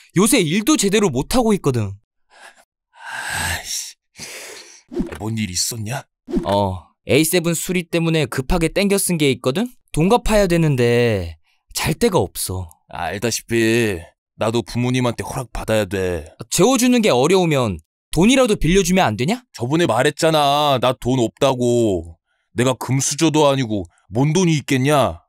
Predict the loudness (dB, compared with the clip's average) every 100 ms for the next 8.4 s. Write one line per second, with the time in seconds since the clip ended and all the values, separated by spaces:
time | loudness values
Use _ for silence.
0 | -6 -2 0 2 2 2 0 0 0 2
1 | 0 -2 -8 _ _ -2 -2 2 4 4
2 | 4 2 0 2 2 2 2 2 2 -2
3 | _ _ -8 -4 -4 -6 -12 _ _ -4
4 | 0 2 4 4 4 4 4 4 2 0
5 | 0 -2 0 -4 -6 _ -4 -4 0 4
6 | 6 6 4 0 0 -2 -2 -2 -4 -4
7 | -4 _ 0 2 4 2 2 2 4 4
8 | 4 4 2 -2